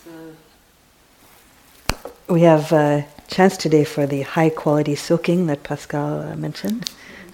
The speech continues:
<laughs> in many different ways. And yeah, I think also with, with learning about this kind of, um,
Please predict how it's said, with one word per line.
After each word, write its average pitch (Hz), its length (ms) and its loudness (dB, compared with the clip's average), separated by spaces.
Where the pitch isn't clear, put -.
<laughs> - 720 -10
in 160 160 2
many 160 220 6
different 156 300 2
ways. 147 380 0
And 147 380 -4
yeah, 190 100 12
I 196 40 10
think 196 140 8
also 180 240 8
with, 165 180 8
with - 420 -4
learning 185 500 6
about 147 360 0
this 147 240 -4
kind 147 360 -2
of, 139 300 0
um, 143 240 -12